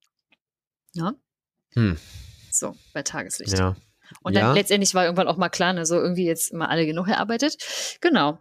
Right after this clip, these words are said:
Speaker 2: <laughs> Haha.
Speaker 1: <laughs> Und, ähm, das, äh, ja, hat man da so versucht, da wurde das wieder umgestellt. Und dann richtig verrückt fand ich, dass in der unmittelbaren Nachkriegszeit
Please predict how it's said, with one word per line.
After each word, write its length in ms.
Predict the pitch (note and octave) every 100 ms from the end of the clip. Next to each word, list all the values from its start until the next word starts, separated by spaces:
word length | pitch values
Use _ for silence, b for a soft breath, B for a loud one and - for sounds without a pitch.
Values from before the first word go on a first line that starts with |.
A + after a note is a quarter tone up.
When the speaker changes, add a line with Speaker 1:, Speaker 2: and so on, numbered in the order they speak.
| _
Speaker 2:
<laughs> 100 | _ -
Haha. 380 | A#2+ G#2+ G2 _ _
Speaker 1:
<laughs> 640 | F#3 E3+ F#3+ F3+ F3 -
Und, 400 | - F#3+ F#3+ F#3 -
ähm, 500 | F#3 F3+ F#3 F#3 F#3+ B B B B -
das, 400 | G3 G#3+ - -
äh, 640 | - G3+ G3+ G3+ G3+ G#3 G#3 _ _
ja, 340 | - A3 D#3 G#3+ _
hat 320 | - G#3 - -
man 320 | G3+ G3 G3 -
da 480 | E3+ F#3 F#3 G3 G#3 _ -
so 180 | F3
versucht, 420 | F3 F3 F#3+ E4+ C4+
da 100 | F3
wurde 180 | F3 D#3
das 160 | D#3+
wieder 160 | D3+ C#3+
umgestellt. 640 | G3 D4 - C#4+ D#4 G4 B B B B
Und 300 | - G3 F#3+
dann 260 | G3 A#3 C4+
richtig 340 | - A#3 C4 B3+
verrückt 380 | G#3 G3+ C#4 -
fand 260 | F3 F3
ich, 140 | A#3 -
dass 240 | F3+ -
in 180 | - F3+
der 160 | F3+
unmittelbaren 800 | G3 B3+ C4+ C4 A3+ F#3 F3 E3+
Nachkriegszeit 1120 | E3+ G3 C4 - - - - - D3+ - -